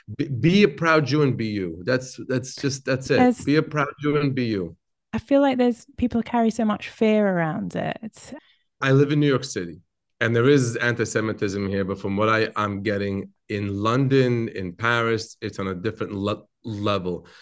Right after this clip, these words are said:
Speaker 1: So it might, it might be easier to say it here.
Speaker 2: Mm, I
Speaker 1: I
Speaker 2: think
Speaker 1: don't
Speaker 2: you can,
Speaker 1: know.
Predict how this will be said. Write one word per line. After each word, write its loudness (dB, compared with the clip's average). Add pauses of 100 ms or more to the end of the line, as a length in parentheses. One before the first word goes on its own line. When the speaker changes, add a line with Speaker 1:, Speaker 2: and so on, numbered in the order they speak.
Speaker 1:
So -2
it 2
might, 2
it 0
might 0
be -4
easier 0
to -2
say -2
it -4
here. 2
Speaker 2:
Mm, -4 (320)
I 0
Speaker 1:
I -2
Speaker 2:
think 2
Speaker 1:
don't 4
Speaker 2:
you 4
can, 0 (160)
Speaker 1:
know. -2